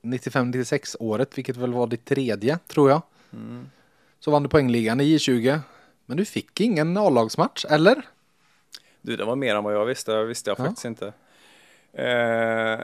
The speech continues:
Speaker 2: nej, jag spelar, jag spelar faktiskt två stycken träningsmatcher,
Speaker 1: Just det.
Speaker 2: eh, med, med, med Färjestad, med A-laget.
Speaker 1: Mm.
Speaker 2: Eh, några in-, nå-, något inhopp blev det, om jag fick göra någon, eh, tredje period eller något sånt där.
Speaker 1: Ja.
Speaker 2: Minns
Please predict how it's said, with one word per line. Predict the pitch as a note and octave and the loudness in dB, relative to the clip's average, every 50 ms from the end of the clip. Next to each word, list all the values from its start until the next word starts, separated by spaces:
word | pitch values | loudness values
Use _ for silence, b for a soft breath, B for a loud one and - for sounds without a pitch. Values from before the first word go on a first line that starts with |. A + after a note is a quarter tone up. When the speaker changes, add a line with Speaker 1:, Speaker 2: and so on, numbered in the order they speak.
| - - - | -6 0 2
Speaker 2:
nej, | C#3+ D#3+ | 2 2
jag | F3 D#3+ | 2 0
spelar, | - - A#3 F#3+ F3 | 0 -2 0 0 2
jag | F3 F#3 F3+ - | 2 0 0 0
spelar | - G3 F#3+ F3+ | -2 -2 -2 -2
faktiskt | G3 E3+ - - C#3+ - - - _ | -2 -4 -4 -6 -8 -8 -10 -12 _
två | - - - F#3+ F#3+ F3+ | -16 -12 -4 -4 -4 -2
stycken | - - F3+ - - A#2 A2 | -2 -4 -6 -4 -4 -6 -2
träningsmatcher, | - D3 D3 C3 F#2+ F2 - - D2+ - - - A#2+ C3 B2+ - - - | -2 -2 -2 -2 -4 -6 -6 -6 -8 -8 -6 -4 -4 -4 -4 -6 -4 0
Speaker 1:
Just | C#3+ F3 - B2 | 0 0 2 0
det. | G#2 G#2+ A2+ A2+ A2 G#2+ | -2 -2 -2 -4 -6 -8
Speaker 2:
eh, | G#2+ | -8
med, | G#2+ G#2+ G#2+ G#2 G2+ G2+ | -8 -8 -8 -8 -10 -10
med, | G2 G2+ G#2 G#2 G2 G2 G2 G2+ G2 G2+ G2+ G2 G2 F#2+ F#2+ G2 G#2+ A2 | -12 -12 -10 -10 -10 -10 -12 -12 -12 -12 -12 -12 -14 -14 -16 -18 -18 -18
med | G#2+ G#2 G2+ - | -18 -18 -12 -8
Färjestad, | A2 G2+ F#2+ - - - - G#2+ | -8 -8 -8 -8 -10 -12 -14 -14
med | G#2 G2 G2+ G#2 | -14 -12 -10 -10
A-laget. | F#2+ F2+ E2+ F2 - - - - - _ _ _ | -8 -8 -8 -8 -10 -12 -16 -20 -20 _ _ _
Speaker 1:
Mm. | - A#2+ A#2+ - A2+ G#2+ G#2 G#2 G#2 G#2 G#2 G#2 G2+ G2+ | -8 -6 -6 -6 -6 -6 -8 -8 -8 -8 -8 -8 -10 -10
Speaker 2:
Eh, | - _ _ _ _ _ _ _ _ - - _ _ _ _ _ _ _ _ _ _ _ _ _ _ _ _ _ _ _ _ _ _ | -14 _ _ _ _ _ _ _ _ -20 -20 _ _ _ _ _ _ _ _ _ _ _ _ _ _ _ _ _ _ _ _ _ _
några | - A#2 A2 G#2 G#2 | -8 -4 -4 -2 -2
in-, | A2 G#2+ G2 - - | -4 -4 -6 -8 -8
nå-, | B2 A#2+ A2+ A2 A2 A2 G#2+ | -4 -2 -2 -2 -2 -2 -4
något | A2 A2 - - | -4 -6 -6 -6
inhopp | A#2+ A2+ G2+ F2+ F2+ F2 - - | -6 -6 -6 -6 -8 -10 -6 -2
blev | - A2+ G2+ | 0 2 2
det, | F#2+ F#2 F#2 | 2 2 0
om | F#2 F#2+ | -2 -4
jag | F#2 F#2 | -6 -6
fick | - F#2+ - | -6 -6 -4
göra | G2+ F#2+ F#2 F#2 | -4 -4 -4 -4
någon, | F#2 F#2 F#2 F2+ F2+ F2+ F2+ | -6 -8 -8 -8 -10 -10 -10
eh, | F2 F2 E2+ E2+ E2+ E2+ E2+ E2+ E2 E2+ E2 E2 - | -10 -10 -10 -10 -10 -10 -10 -12 -12 -12 -14 -14 -14
tredje | - - G2 F2+ E2 E2 | -10 -8 -8 -8 -8 -10
period | - - E2 E2 D#2+ E2 F2 E2+ | -10 -8 -8 -8 -10 -10 -10 -10
eller | E2+ E2 | -10 -10
något | E2 F2 | -12 -12
sånt | - F#2+ F2 - | -12 -14 -12 -10
där. | D#2 D2+ D#2+ - _ _ _ | -12 -12 -12 -14 _ _ _
Speaker 1:
Ja. | A2 G#2+ G#2+ A#2 B2+ b b b b b b b b b b b | -8 -6 -6 -6 -6 b b b b b b b b b b b
Speaker 2:
Minns | - G#2+ B2 B2+ A2+ G#2 - - - | -6 -4 -4 -4 -2 -4 -4 -6 -8